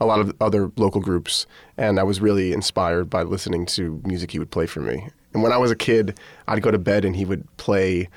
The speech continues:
um, Charlie Parker, Now's the Time, just on repeat. So I'd fall asleep, and I, I think that music would just get subconsciously embedded into my, into my mind. <laughs> And, uh, I, when, when I went to school, I went to the University of Hartford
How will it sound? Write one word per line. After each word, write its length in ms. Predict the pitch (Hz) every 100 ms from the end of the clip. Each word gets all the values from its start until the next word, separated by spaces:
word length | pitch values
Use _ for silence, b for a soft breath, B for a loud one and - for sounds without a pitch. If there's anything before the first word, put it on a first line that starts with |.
| B -
um, 380 | 85 80 76 -
Charlie 280 | - 117 101
Parker, 380 | 95 95 - 87
Now's 260 | 85 85 85
the 80 |
Time, 480 | 85 92 73 73 - -
just 220 | 104 -
on 180 | 92 85
repeat. 380 | - - 78 - - B 214 254
So 140 | -
I'd 120 | - -
fall 260 | - 113
asleep, 380 | 110 - 117 98
and 100 | 95
I, 160 | 95 139 - -
I 40 |
think 200 | - 107
that 100 | 107
music 440 | 95 101 98 95 95
would 80 |
just 200 | 87 95
get 260 | - 92 - - B B B
subconsciously 720 | - 110 - - - 98 101
embedded 420 | 90 87 98 92 98
into 220 | 98 -
my, 220 | 87 98
into 300 | 107 - -
my 100 | 104
mind. 420 | 104 101 92 98 -
<laughs> 20 | - 147 151 - 175 147 - 156 139 110
And, 300 | 139 147 143
uh, 320 | 139 135 - -
I, 60 | -
when, 160 | 123 127
when 140 | 131 127
I 40 |
went 180 | 139 139
to 80 | 123
school, 500 | - 180 156 120 -
I 140 | 95 117
went 180 | 117 110
to 80 |
the 80 | 110
University 320 | 110 107 -
of 60 | 107
Hartford 500 | - - 98 90